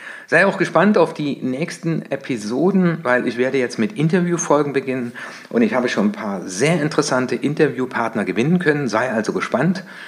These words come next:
und ja, ich wünsche dir viel Erfolg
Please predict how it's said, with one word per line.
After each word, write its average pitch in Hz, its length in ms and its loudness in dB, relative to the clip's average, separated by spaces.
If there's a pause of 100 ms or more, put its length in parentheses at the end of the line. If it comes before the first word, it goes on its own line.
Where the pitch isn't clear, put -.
(320)
und 98 520 0 (100)
ja, - 240 0 (720)
ich 156 200 0
wünsche 165 300 2
dir 139 320 2 (280)
viel 165 280 0
Erfolg 120 540 2